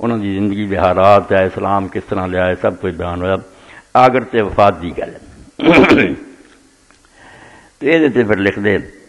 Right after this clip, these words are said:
ਕਿ ਹਜ਼ਰਤ ਉਮਰ ਰਜ਼ੀ ਅੱਲਾਹ ਤਾਲਾ ਨੂੰ ਰਵਾ ਅਬੂ ਬਕਰ ਬਿਨ ਇਸਮਾਈਲ ਬਿਨ ਮੁਹੰਮਦ ਬਿਨ ਸਾਦ ਨੂੰ ਕਾਲਾ توئن عمر یوم الاربعاء لاربع لیال بقین من ذی الحجہ ثلاث و عشرین و دوفن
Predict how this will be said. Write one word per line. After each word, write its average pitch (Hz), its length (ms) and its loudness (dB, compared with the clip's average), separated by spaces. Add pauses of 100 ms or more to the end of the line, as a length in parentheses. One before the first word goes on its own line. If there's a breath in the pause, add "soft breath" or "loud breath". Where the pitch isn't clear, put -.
ਕਿ 107 120 -2
ਹਜ਼ਰਤ 104 340 -2
ਉਮਰ 104 200 2
ਰਜ਼ੀ 92 240 -2
ਅੱਲਾਹ 87 180 -2
ਤਾਲਾ 85 340 -4
ਨੂੰ 85 220 -4 (1400 soft breath)
ਰਵਾ 120 760 6 (680)
ਅਬੂ 110 180 0
ਬਕਰ 107 360 2
ਬਿਨ 95 200 -2
ਇਸਮਾਈਲ 92 600 0
ਬਿਨ 87 200 -8
ਮੁਹੰਮਦ 87 400 -6
ਬਿਨ 82 260 -10
ਸਾਦ 90 240 -2
ਨੂੰ 85 300 -10
ਕਾਲਾ 92 380 -2 (480 loud breath)
توئن 110 300 4
عمر 101 240 0
یوم 92 280 0
الاربعاء 90 720 6 (560)
لاربع 90 460 0
لیال 87 340 0 (120)
بقین 87 300 -8 (120)
من 85 180 -8
ذی 82 60 -12
الحجہ 98 500 2 (540)
ثلاث 92 360 0
و 92 200 -2
عشرین 104 520 0
و 92 220 0
دوفن 90 320 -2